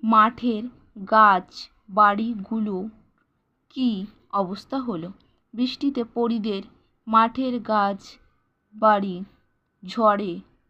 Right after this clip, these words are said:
ভেঙে গিয়েছিল। নেক্সট পরের প্রশ্ন, ঘন বনে ঝড় ঝাপটা তেমন সুবিধা করতে পারল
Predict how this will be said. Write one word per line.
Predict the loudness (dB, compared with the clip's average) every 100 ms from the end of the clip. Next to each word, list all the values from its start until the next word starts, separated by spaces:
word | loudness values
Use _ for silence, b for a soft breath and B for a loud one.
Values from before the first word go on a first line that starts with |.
| _ _ _ _ _ _ _ _ _ _ _ _ _ _ -8
ভেঙে | -4 -2 -4 -4 -6
গিয়েছিল। | -6 -4 -6 -8 -10 -8 -10 -12 _ _ _ _ _ _ _ _ _ _ _ _ _ _ _ _ _ _ _ _ _ _ b b b b _ _ _ _ _ _ _ _ _ _ _ _ -4
নেক্সট | -2 -2 -12 -8
পরের | -4 -4 -6
প্রশ্ন, | -8 -8 -8 -8 -8 -12 _ _ _ _ _ _ _ _ -16
ঘন | -4 0 2 2 2
বনে | 2 2 2 -4 -10 -20 _ -12
ঝড় | 0 6 6 6 -2 b b _ -18
ঝাপটা | -6 -2 -2 -4 _ 0 0 -2 _ _ _ -8
তেমন | -2 0 2 0
সুবিধা | -2 -4 -6 -4 -4
করতে | -6 -10 _ -8
পারল | -2 0 0 -2 -4